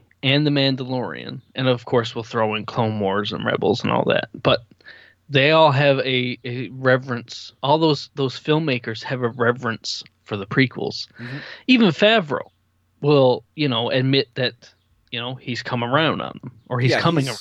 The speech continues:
Speaker 2: he's
Speaker 1: on
Speaker 2: an O T guy, but when you spend as much time with Filoni as he has,
Speaker 1: Exactly.
Speaker 2: you're gonna pick it up whether you <laughs> want to or not.
Speaker 1: Exactly.
Speaker 2: <laughs> Dave's gonna get you.
Speaker 1: Yeah.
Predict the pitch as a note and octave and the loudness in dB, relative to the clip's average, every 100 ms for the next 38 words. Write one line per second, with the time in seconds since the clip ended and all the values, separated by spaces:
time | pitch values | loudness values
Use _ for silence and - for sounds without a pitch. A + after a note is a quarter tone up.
0 | - - G3+ E3+ C#3 C#3 C#3 B2 C#3+ A2+ | -12 -10 -10 -4 -4 -4 -6 -6 -4 -4
1 | G#2+ A#2+ G2 C3+ C#3+ B2+ - D3+ C3+ A#2+ | -4 -8 -8 -8 -8 -10 -6 -6 -6 -10
2 | C3 A#2+ C3 - C#3+ B2+ A#2+ - B2 B2 | -14 -10 -10 -10 -10 -8 -10 -10 -8 -6
3 | D3 C3 A#2+ B2+ B2+ C#3 F#3 - - _ | -6 -8 -8 -10 -10 -10 -10 -14 -18 _
4 | _ _ C3+ - G#2+ - - D3+ C#3+ C#3+ | _ _ -10 -6 -6 -8 -8 -6 -4 -6
5 | - D#3+ C3+ B2+ C3 B2 B2+ C3+ - - | -6 -6 -4 -4 -6 -6 -8 -10 -10 -8
6 | F3+ D3 D#3+ - - - - - E4+ - | -6 -6 -6 -10 -12 -12 -12 -10 -8 -8
7 | E3+ G3+ C#3 - - - _ _ _ _ | 2 2 2 -4 -20 -20 _ _ _ _
8 | - C4 G#3+ F#3+ F#3 D#3+ F3 D#3+ D#3+ - | -18 -16 -6 0 0 -2 -4 0 -2 -2
9 | A2 - _ _ _ _ _ _ E3+ C3+ | -6 -8 _ _ _ _ _ _ -4 -2